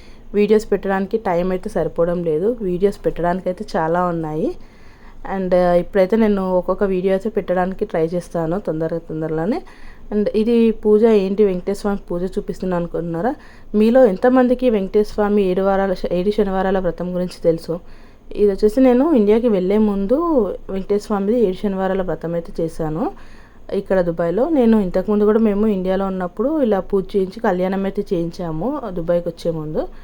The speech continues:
And ఈసారి కూడా అలానే ఒకసారి ఏడు శనివారాల వ్రతం మళ్ళీ చేద్దామని ఇంకా నేను మా ఆయన ఇద్దరం కలిసి అయితే స-, ఏడు శనివారాల వ్రతం అయితే చేసాము. ఇది వచ్చేసి మనకి సెవెన్ వీక్స్ మనము ఫాస్టింగ్ ఉండాలి.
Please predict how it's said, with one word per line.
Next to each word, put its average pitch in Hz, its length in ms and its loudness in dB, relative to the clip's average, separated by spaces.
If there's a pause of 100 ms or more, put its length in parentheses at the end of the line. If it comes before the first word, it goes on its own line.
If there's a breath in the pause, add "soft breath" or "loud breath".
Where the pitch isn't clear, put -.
(500 loud breath)
And 220 120 2
ఈసారి 208 400 4
కూడా 208 180 4
అలానే 208 640 2
ఒకసారి 196 400 -4
ఏడు 185 160 0
శనివారాల 185 460 -2
వ్రతం 180 320 -4
మళ్ళీ 175 260 -4 (260)
చేద్దామని 175 580 -2
ఇంకా 233 200 0
నేను 185 360 0
మా 220 140 2
ఆయన 175 200 -2
ఇద్దరం 175 300 -4
కలిసి 175 320 -8
అయితే 285 320 -4 (800 loud breath)
స-, 208 180 2
ఏడు 208 220 6
శనివారాల 196 420 0
వ్రతం 185 260 -2
అయితే 185 220 -6
చేసాము. 196 280 -4
ఇది 262 140 2
వచ్చేసి 226 340 0
మనకి 226 280 0
సెవెన్ 196 440 -2
వీక్స్ 202 320 -2
మనము 214 340 -2
ఫాస్టింగ్ 185 520 -2
ఉండాలి. 165 500 -4